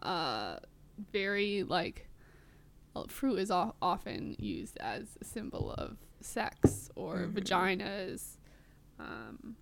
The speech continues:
Speaker 2: Yeah.
Speaker 1: yeah. Then wonderful and warm as well.
Speaker 2: Mm-hmm.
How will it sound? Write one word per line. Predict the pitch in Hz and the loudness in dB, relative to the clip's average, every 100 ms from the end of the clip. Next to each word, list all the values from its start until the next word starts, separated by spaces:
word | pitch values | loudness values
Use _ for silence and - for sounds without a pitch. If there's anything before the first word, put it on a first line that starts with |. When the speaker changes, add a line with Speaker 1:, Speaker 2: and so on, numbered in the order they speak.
| - - | -16 -10
Speaker 2:
Yeah. | - - - - - - - - - - - 240 | -8 -8 -12 -20 -20 -20 -20 -20 -20 -20 -14 -8
Speaker 1:
yeah. | 214 233 - 247 240 233 - | -6 -4 -6 -6 -8 -12 -8
Then | 226 208 196 196 185 202 - - - - - - - - | 0 2 2 0 0 2 2 0 -8 -18 -20 -20 -20 -4
wonderful | 208 202 202 - 196 | 2 2 2 0 0
and | 185 190 | 0 2
warm | 175 190 196 | 0 -2 -4
as | 120 - | -6 -8
well. | - 65 - - 180 | -6 -6 -4 -6 -4
Speaker 2:
Mm-hmm. | 180 - | -2 -2